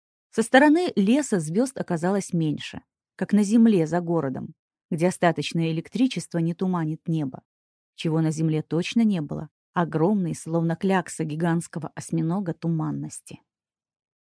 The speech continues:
Бледно-алые и пронзительно-фиолетовые рукава накрывали мир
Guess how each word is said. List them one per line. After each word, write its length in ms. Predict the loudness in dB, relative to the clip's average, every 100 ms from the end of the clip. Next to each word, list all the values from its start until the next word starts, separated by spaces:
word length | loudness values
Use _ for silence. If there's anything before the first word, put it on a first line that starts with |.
| _ _ _
Бледно-алые 840 | 0 4 4 4 0 0 2 2 0
и 160 | -2
пронзительно-фиолетовые 1300 | -2 0 2 0 -2 0 -2 2 0 2 0 0 0
рукава 420 | 0 -2 -2 0 0
накрывали 600 | -4 -2 -2 0 0 0
мир 320 | 0 0